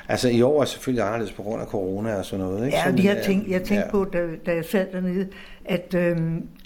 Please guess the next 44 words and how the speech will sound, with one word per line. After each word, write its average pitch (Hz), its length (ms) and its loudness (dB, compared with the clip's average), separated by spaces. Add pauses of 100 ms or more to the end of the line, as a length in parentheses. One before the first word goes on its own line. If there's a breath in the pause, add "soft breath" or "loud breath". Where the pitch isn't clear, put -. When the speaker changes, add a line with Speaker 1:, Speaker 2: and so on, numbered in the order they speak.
(380)
Speaker 2:
det 202 100 6
må 175 140 6
jo 180 120 0
være 160 160 0
fantastisk 185 720 0 (240)
for 185 60 2
jer 170 340 4 (180)
kunstnere, 190 500 0 (520 loud breath)
at 175 240 -2
I 185 100 0
lige 196 280 2
pludselig 190 400 0
nu 165 120 -2
kan 196 200 0
få 202 120 -4
lov. 160 340 -2 (160)
Det 208 100 6
må 208 100 6
jo 202 40 2
være 185 200 2
næsten 190 380 0
ligesom, 190 260 -2
når 180 140 0
man 160 160 -4
klipper 175 320 -2
køerne 180 380 4
på - 120 4
græs 170 340 2
om 175 80 0 (260)
Speaker 1:
Ja, 117 300 4
Speaker 2:
foråret. - 160 0
Speaker 1:
det 131 120 4
er, 123 60 2 (140)
det 131 80 0
er 131 60 2
i - 20 4
hvert 135 180 2
fald 139 140 4
rigtig 113 280 2
dejligt 110 320 2
at, 104 360 -4
at, 107 120 -6
at 110 160 -6
komme, 95 360 -4